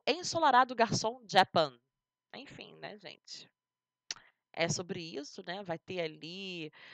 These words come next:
umas pessoas, umas, umas coisas acrobáticas. Olha, sempre quando tem essas coisas acrobáticas, eu já fico um tanto quanto tensa. Que eu já fico imaginando, assim, coisas bem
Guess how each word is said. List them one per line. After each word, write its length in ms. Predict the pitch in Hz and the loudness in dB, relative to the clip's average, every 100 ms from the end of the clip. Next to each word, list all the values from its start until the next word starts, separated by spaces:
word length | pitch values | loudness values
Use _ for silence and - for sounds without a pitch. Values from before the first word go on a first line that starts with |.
| - - | -20 -20
umas 420 | 180 180 170 165 | -20 -10 -10 -8
pessoas, 380 | 180 - 175 170 170 | -10 -8 -10 -10 -12
umas, 240 | 165 165 - | -10 -10 -8
umas 160 | 170 | -10
coisas 240 | - 175 175 | -10 -8 -6
acrobáticas. 640 | 175 180 160 160 - - - - - - | -6 -2 6 6 6 -4 -8 -6 -6 6
Olha, 320 | 190 220 180 - _ - | 12 12 12 2 _ -2
sempre 280 | 427 - - | -2 -2 -4
quando 280 | 494 466 427 | -4 -2 -2
tem 240 | - 285 | 0 0
essas 200 | 285 285 | -2 -6
coisas 260 | - 269 262 | -6 -6 -2
acrobáticas, 800 | 277 254 202 175 202 - 226 214 | -2 2 8 10 10 6 -6 -8
eu 60 | |
já 120 | 214 | -6
fico 320 | 220 - - 214 | -6 -8 -14 -14
um 60 | |
tanto 300 | 202 220 220 | -12 -12 -12
quanto 240 | - 233 _ | -12 -12 _
tensa. 520 | 208 180 175 - 160 _ _ _ _ _ _ - _ - | -4 -2 -6 -8 -10 _ _ _ _ _ _ -20 _ -12
Que 60 | |
eu 60 | 180 | -10
já 100 | 190 | -10
fico 220 | - - | -12 -10
imaginando, 520 | 202 202 190 190 196 | -6 -6 -6 -6 -6
assim, 380 | 202 - 196 190 | -8 -8 -10 -12
coisas 380 | - 190 190 190 | -8 -8 -8 -6
bem 640 | 160 175 226 269 262 226 | -2 -2 -2 -12 -20 -20